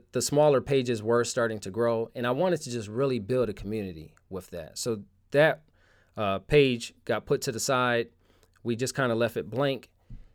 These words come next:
and I started growing my other Instagram. Uh, when I started growing my other Instagram page,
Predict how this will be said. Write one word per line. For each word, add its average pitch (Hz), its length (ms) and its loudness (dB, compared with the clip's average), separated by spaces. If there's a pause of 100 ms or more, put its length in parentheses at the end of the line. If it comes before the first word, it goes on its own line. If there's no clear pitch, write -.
(380)
and 120 280 2
I 117 60 -4
started 143 300 6
growing 127 280 2
my 117 220 2
other 101 160 0
Instagram. 73 560 -8 (220)
Uh, 90 300 -6
when 117 220 -4
I 110 60 0
started 147 320 4
growing 131 240 0
my 110 120 2
other 131 220 2
Instagram 120 560 -2
page, 120 500 -2